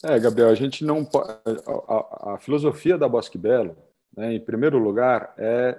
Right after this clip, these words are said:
bem-estar animal. Por quê? Porque a gente quer trabalhar, a gente quer vender uma carne, principalmente que a gente gostaria de consumir.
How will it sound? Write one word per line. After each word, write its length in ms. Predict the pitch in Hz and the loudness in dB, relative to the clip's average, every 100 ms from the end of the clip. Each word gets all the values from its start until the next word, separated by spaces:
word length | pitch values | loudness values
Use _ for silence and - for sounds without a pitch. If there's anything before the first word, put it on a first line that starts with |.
| - | -10
bem-estar 540 | - 135 127 - 127 127 | -2 0 0 0 0 0
animal. 480 | 127 113 95 87 _ _ - | -2 -4 -6 -10 _ _ -4
Por 160 | 180 | -2
quê? 220 | - 127 | 2 2
Porque 220 | 98 107 131 | 2 -4 -4
a 40 | |
gente 200 | 139 131 | -4 -2
quer 140 | 156 151 | -2 0
trabalhar, 640 | 151 135 123 120 127 156 | 0 2 4 4 2 0
a 60 | - | -8
gente 160 | 123 | -6
quer 120 | - 147 | -2 0
vender 220 | 131 123 | 0 0
uma 240 | 123 120 | 0 -2
carne, 380 | - 131 156 165 - _ | 0 0 0 -6 -14 _
principalmente 640 | 175 196 - 143 143 175 | -2 -2 -2 -2 -2 0
que 60 | 208 | 2
a 40 | |
gente 220 | 165 175 | 2 0
gostaria 340 | 190 185 151 151 | 0 0 0 0
de 80 | 127 | -2
consumir. 520 | 131 - 110 90 | -8 -6 -6 -6